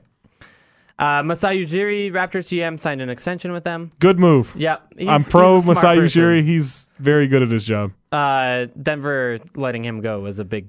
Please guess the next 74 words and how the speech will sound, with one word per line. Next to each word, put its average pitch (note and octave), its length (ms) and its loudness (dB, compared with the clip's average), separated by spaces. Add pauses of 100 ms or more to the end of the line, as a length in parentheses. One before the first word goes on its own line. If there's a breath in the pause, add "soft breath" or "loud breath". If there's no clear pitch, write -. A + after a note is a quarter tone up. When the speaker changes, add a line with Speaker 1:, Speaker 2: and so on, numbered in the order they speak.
(140)
Speaker 1:
bad F#2+ 260 -8
thing. - 120 -2
Speaker 2:
Funny F#4 160 2
thing G3 380 2
about D#3 340 0
that, D#3+ 180 0
like, C#3+ 340 -2
we D3+ 140 -10
were D3 60 2
talking C#3 240 2
about, B2+ 240 2
like, A#2+ 140 -2
kind B2 120 0
of A2 80 -2
luck A#2 340 -2
or A2 180 -4
good A2 200 -4
timing A2+ 300 -2
or G#2+ 80 -2
whatever. A2 500 -2
Speaker 1:
Yeah. F#3 300 -4
Speaker 2:
Like, G3 220 0
they, A#3+ 220 2
I - 80 2
mean, G#3 140 2
he A3+ 80 2
was C4 160 0
really G3+ 220 2
gonna E3 180 4
trade C#3 320 2
Kyle B2 240 2
Lowry A#2+ 320 2
away A2 380 -4 (180)
and A#2+ 140 -4
kinda B2 180 0
gut A#2 220 -4
that A2+ 60 -2
Speaker 1:
That's E3 140 -4
true. F3 80 4
Speaker 2:
team, C3+ 200 4
and B2 120 0
then B2+ 100 2
they B2+ 100 2
just A#2+ 180 -4
got G#2+ 220 -6
good A#2 340 -4
after A#2 220 -4
they A2+ 80 -2
<laughs> - 0 -
traded C#3+ 260 0
Rudy C#3 200 2
Gay, C#3+ 180 2
and C3+ 80 2
he B2+ 60 0
was A#2 100 -2
like, B2 160 -4
"All G3+ 80 4
right, D3 160 2
maybe C#3 200 2
I'll B2+ 120 2
hold C#3+ 240 2
on A2+ 100 0
this." A2+ 220 -2
And, D3 360 -4
you C4 100 -8
know, B2+ 160 -4
second C3 260 -4
best B2+ 160 -4
team C3 140 0
in - 40 -2
the A#2 60 -4
East E3 220 -6
last F3 260 -4
year. A3 180 -4